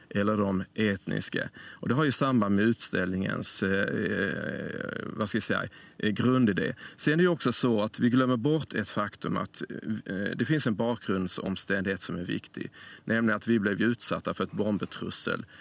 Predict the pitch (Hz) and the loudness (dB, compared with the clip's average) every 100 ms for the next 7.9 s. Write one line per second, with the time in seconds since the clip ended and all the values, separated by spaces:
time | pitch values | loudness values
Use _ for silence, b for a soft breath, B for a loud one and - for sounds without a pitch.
0 | B B 110 113 101 98 - 98 95 98 | B B -2 0 0 0 -2 -2 -4 -2
1 | 110 113 - 73 - - - - - - | 0 0 -4 -6 -6 -6 -4 -4 -6 -8
2 | - - - - 107 123 147 160 - 135 | -14 -18 -20 -4 0 2 2 -2 -2 -2
3 | 131 120 104 98 - 92 90 92 98 - | -2 0 0 2 0 0 -2 -2 -2 -2
4 | - 98 101 - 101 - 98 98 104 - | -2 -4 -2 -2 -4 -4 -4 -2 -2 -4
5 | - - - - 101 101 131 170 131 92 | -4 -6 -8 -4 -4 -2 0 0 0 0
6 | 90 - - B B B B B 117 120 | -4 -6 -12 B B B B B 2 4
7 | 117 110 143 160 151 113 101 98 101 | 2 2 4 4 4 4 2 2 0